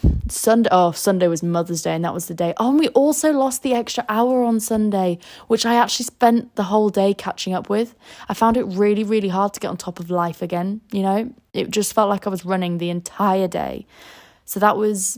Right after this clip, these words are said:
kinda stressful, but we got through it. And then Monday shift, I've just been at work the next two days.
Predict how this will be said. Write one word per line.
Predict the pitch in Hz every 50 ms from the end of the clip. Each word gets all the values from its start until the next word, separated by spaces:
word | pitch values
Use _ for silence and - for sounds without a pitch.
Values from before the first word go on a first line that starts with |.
| - - -
kinda | - 196 190 185
stressful, | 175 - - - 170 151 - - - - 175 175
but | 175 233 247 - -
we | - 269
got | 254 320 - -
through | - - 277 226 202
it. | 190 196 202 - _ _ _ _ -
And | - 220
then | 226 233 226
Monday | 226 233 233 240 262
shift, | 254 254 - 262 254 254 -
I've | 240 240
just | 233 269 247 -
been | 294 269
at | 285 262 247
work | 226 214 226 247 285 285 262 -
the | -
next | 277 277 254 233 - -
two | - - 247 233
days. | 233 220 214 208 190 180 180 175